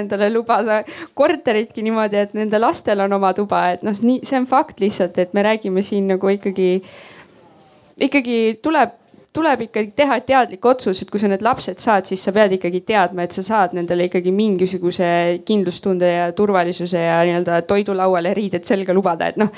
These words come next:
see on lihtsalt niimoodi. Mina ei tahaks olla see lapsevanem, kes näeb, et tema lapsel ei ole, et ma ei saa talle lubada reaalselt põhiasju, põhivajadusi. Et nii on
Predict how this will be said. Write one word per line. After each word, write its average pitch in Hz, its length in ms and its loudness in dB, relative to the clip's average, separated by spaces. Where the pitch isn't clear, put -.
see 269 120 2
on 285 200 2
lihtsalt 185 320 -6
niimoodi. 202 320 0
Mina 240 300 0
ei 185 100 -4
tahaks 214 460 -2
olla 202 340 2
see 196 320 0
lapsevanem, 185 640 0
kes 190 240 -2
näeb, 208 240 0
et 190 160 -4
tema 208 240 2
lapsel 190 480 0
ei 185 100 -4
ole, 208 240 0
et 208 120 -2
ma 214 120 0
ei 208 40 -4
saa 240 220 2
talle 190 180 -2
lubada 185 640 0
reaalselt 202 400 0
põhiasju, 208 720 0
põhivajadusi. 190 800 0
Et 196 160 0
nii 233 240 0
on 233 160 2